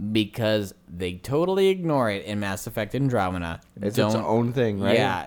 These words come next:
Speaker 1: I mean, it, it's its own standalone game. Um,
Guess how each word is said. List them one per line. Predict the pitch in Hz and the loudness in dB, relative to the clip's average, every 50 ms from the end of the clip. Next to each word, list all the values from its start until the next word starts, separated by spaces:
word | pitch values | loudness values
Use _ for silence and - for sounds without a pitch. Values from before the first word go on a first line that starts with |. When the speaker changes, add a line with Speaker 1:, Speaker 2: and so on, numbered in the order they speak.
| 98 113 | -4 0
Speaker 1:
I | 139 160 180 | 2 2 2
mean, | 185 143 | 2 0
it, | 180 202 202 170 151 - - | -2 -4 -4 -4 -6 -6 -4
it's | 175 175 170 165 | -4 -2 -2 -2
its | 160 - | 0 2
own | 208 233 247 233 | 4 4 4 2
standalone | - - - 214 196 208 202 208 208 202 202 196 170 | 2 0 -2 0 0 2 2 4 4 4 4 4 4
game. | 147 143 131 120 120 120 117 123 - - - - - - - - - - | 4 4 4 4 2 2 0 -2 -4 -8 -16 -20 -20 -20 -20 -12 -4 0
Um, | 139 135 135 135 131 131 127 127 127 123 120 | 2 4 4 4 4 4 4 2 0 -2 -4